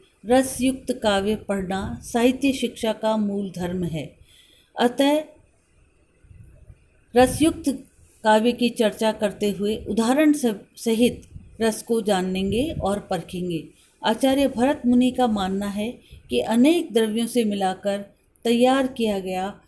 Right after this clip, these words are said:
प्रमाणक द्रव्य ना तो खट्टा होता है और ना ही मीठा और ना ही तीखा, बल्कि इन सब से अलग होता है।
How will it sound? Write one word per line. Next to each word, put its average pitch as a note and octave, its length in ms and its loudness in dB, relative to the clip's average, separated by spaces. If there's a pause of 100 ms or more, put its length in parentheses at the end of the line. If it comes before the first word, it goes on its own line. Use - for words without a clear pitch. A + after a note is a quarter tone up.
(180)
प्रमाणक A#3 540 2
द्रव्य G#3+ 540 -2 (1800)
ना A#3+ 320 4
तो C4 180 2
खट्टा C4 360 -2
होता C4+ 320 2
है C#4 200 0
और A3 200 -2
ना A3 140 2
ही A#3+ 180 2
मीठा A3+ 340 -2
और A#3+ 320 0
ना A3 120 -2
ही A3 200 2
तीखा, F#3+ 500 -8 (500)
बल्कि C#4+ 380 2
इन C#4 300 4
सब E4 260 0
से C4 200 0
अलग G#3+ 340 2
होता F3 280 -6
है। E3 300 -8